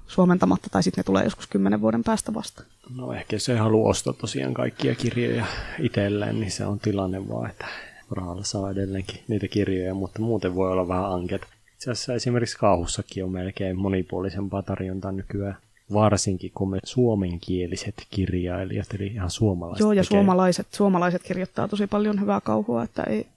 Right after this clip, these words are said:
Speaker 1: ei niinku
Speaker 2: Niin,
Speaker 1: tarvi
Speaker 2: et
Speaker 1: lähteä silleen sinne suomennosten pariin edes
Speaker 2: No
Speaker 1: vaan.
Speaker 2: joo, ja niitä sentään julkaistaankin, että
Speaker 1: Niin, no näitä tulee just niiltä pienkustantamolta mukavasti onneksi.
Speaker 2: Niin tota, ei tarvii samassa tilanteessa olla sitten kuin fantasia lukijana, että sä pystyt aina ti-,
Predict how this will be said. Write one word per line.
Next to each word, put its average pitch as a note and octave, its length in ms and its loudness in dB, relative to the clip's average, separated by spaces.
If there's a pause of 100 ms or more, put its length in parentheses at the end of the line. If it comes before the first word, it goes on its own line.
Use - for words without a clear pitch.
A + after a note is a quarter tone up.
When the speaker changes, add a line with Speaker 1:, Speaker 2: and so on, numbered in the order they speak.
Speaker 1:
ei G#3 120 0
niinku A#2 140 2
Speaker 2:
Niin, - 80 0
Speaker 1:
tarvi G3+ 160 4
Speaker 2:
et G3+ 60 6
Speaker 1:
lähteä G3 260 2
silleen G3+ 280 2
sinne G#3 120 0
suomennosten G#3 500 -2
pariin - 240 -2
edes B2+ 200 0
Speaker 2:
No C3 60 0
Speaker 1:
vaan. C#3 120 4
Speaker 2:
joo, A#2+ 200 4
ja G2 140 2
niitä G2 200 0
sentään G#2 300 2
julkaistaankin, G2+ 720 0
että - 180 -8 (200)
Speaker 1:
Niin, F#3 180 2
no F3 60 2
näitä F3+ 220 2
tulee G3 240 0
just - 160 0
niiltä G#3 160 2
pienkustantamolta A3 720 0
mukavasti A3+ 480 -2
onneksi. A#3 320 -4 (380)
Speaker 2:
Niin G#2 160 -2
tota, G2 320 -4 (160)
ei A#2 100 4
tarvii G#2+ 260 4
samassa G#2 520 4 (360)
tilanteessa G2+ 500 0
olla G#2 120 0
sitten - 220 -4
kuin F#2+ 160 -4
fantasia - 560 -2 (200)
lukijana, F#2 480 -6
että - 180 -10 (100)
sä - 220 -10
pystyt - 340 -10
aina G2 300 -2
ti-, A2+ 200 2